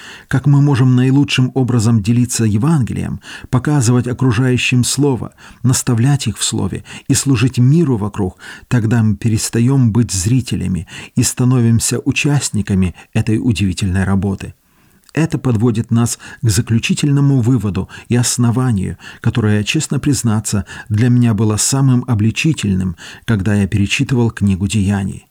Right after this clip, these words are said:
Мы умираем для того, чтобы умножались церкви. Итак, мы существуем для того, чтобы превозносить славу Божью. Мы живём для того, чтобы приобретать учеников. И, наконец,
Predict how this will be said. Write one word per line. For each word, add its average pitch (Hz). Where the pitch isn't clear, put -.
Мы 127
умираем 127
для 107
того, 120
чтобы 113
умножались 101
церкви. 101
Итак, 160
мы 151
существуем 147
для 123
того, 139
чтобы 123
превозносить 120
славу 123
Божью. 110
Мы 135
живём 143
для 135
того, 143
чтобы 139
приобретать 123
учеников. 117
И, 131
наконец, 123